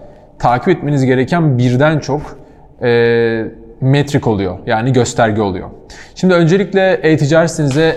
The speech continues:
ne kadar, e, ziyaretçi girdiğini takip ediyor olmanız gerekiyor. Çünkü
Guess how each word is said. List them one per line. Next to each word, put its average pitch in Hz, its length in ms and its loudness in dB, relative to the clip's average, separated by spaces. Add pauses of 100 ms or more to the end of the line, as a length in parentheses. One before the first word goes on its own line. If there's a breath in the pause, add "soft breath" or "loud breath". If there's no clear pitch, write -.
ne 139 340 0
kadar, 131 640 -4 (520 loud breath)
e, 120 140 -2
ziyaretçi 127 640 2
girdiğini 113 540 0
takip 131 340 0
ediyor 113 220 2
olmanız 95 340 -4
gerekiyor. 92 480 -6
Çünkü 151 380 0